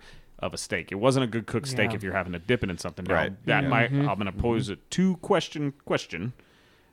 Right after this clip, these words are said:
Speaker 1: Number one, does anybody at this table put anything with their steak? It's okay.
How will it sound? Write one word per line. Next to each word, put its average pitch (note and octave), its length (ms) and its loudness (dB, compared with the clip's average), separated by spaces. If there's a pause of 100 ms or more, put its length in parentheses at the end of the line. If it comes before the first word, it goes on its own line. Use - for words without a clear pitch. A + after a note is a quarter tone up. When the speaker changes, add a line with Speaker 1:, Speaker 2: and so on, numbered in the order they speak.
(120)
Speaker 1:
Number A2+ 180 2
one, D3 360 6 (300)
does B2 160 0
anybody D3+ 240 6
at B2+ 60 2
this B2 120 -2
table A#2+ 240 4
put A#2+ 180 2
anything A2 300 0
with G2+ 80 -4
their G2+ 80 -6
steak? - 280 2
It's A2 160 -6
okay. A2 440 0